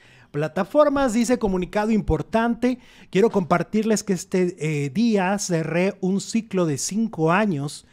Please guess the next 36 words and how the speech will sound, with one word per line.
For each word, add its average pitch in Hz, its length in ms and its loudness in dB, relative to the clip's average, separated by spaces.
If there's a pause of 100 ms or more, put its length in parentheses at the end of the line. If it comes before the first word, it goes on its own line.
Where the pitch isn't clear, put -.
(320)
en 135 160 -4
Venga 190 240 2
la 185 80 4
Alegría. 165 640 0 (380)
Les 143 240 -4
puedo 226 280 4
decir 202 400 2
que 196 120 0
lo 170 100 4
único 185 420 0
que 160 140 -4
tenemos 170 480 -2
seguro 170 420 0
en, 180 200 -2
en 151 180 -4
la 143 100 -2
vida 151 440 -2 (260)
son 208 240 2
los 208 240 0
cambios. 151 960 -2 (220)
Y 160 120 -4
tienen 196 300 0
pro-, 180 120 0
y 180 180 -4
vienen 202 260 2
proyectos 190 520 0
nuevos 160 640 -2
y 156 120 -6
retos 156 340 -2
importantes 151 640 -2
que 156 100 -4
ya 143 100 0
estaba 160 380 0
lista 160 380 -2
para 165 160 2
emprender. 190 760 2